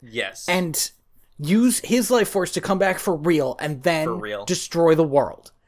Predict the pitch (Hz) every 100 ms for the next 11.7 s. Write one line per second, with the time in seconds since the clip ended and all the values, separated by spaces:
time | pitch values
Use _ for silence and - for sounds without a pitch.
0 | _ _ - 175 175 185 - 240 262 240
1 | 214 208 196 160 120 104 170 196 170 170
2 | - 139 151 160 156 143 131 131 139 175
3 | 180 135 127 123 - _ _ - 127 -
4 | - 175 196 202 202 - 143 - 139 139
5 | 165 185 180 _ _ - 139 139 139 -
6 | 170 226 208 202 202 - - 170 170 180
7 | 156 135 135 147 160 143 135 135 165 175
8 | - 135 120 123 113 - - 127 147 135
9 | 117 127 - 120 110 113 135 131 160 175
10 | 170 - _ - 143 147 156 135 135 -
11 | 135 120 113 101 95 95